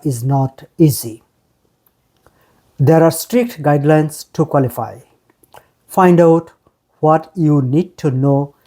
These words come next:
before you make a life-changing decision।" এটি হচ্ছে Canada সরকারের বিজ্ঞাপনের Bhasha। একই সঙ্গে ইমিগ্রেশন সম্পর্কিত যে নানা রকম মিসইনফরমেশন, ডিসইনফরমেশন, ভুল তথ্য, গুজব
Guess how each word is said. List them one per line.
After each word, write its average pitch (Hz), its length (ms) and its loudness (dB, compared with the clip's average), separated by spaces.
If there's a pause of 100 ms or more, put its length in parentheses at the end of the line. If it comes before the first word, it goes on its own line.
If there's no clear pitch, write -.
(280)
before 160 300 4
you 135 80 2
make 139 340 0
a 135 80 -4
life-changing 127 800 -6 (220)
decision।" 120 420 -6 (1000)
এটি 165 220 4
হচ্ছে 139 420 -2 (840)
Canada 147 240 2
সরকারের 131 500 -6 (400)
বিজ্ঞাপনের 127 580 -2
Bhasha। - 440 -12 (1160)
একই 220 240 0
সঙ্গে 185 480 0 (1120)
ইমিগ্রেশন 185 640 2
সম্পর্কিত 151 580 -6
যে 131 160 -8
নানা 208 480 -2
রকম 165 340 2
মিসইনফরমেশন, 151 840 -2
ডিসইনফরমেশন, 143 880 -4
ভুল 156 280 2
তথ্য, 147 440 -6
গুজব 143 480 2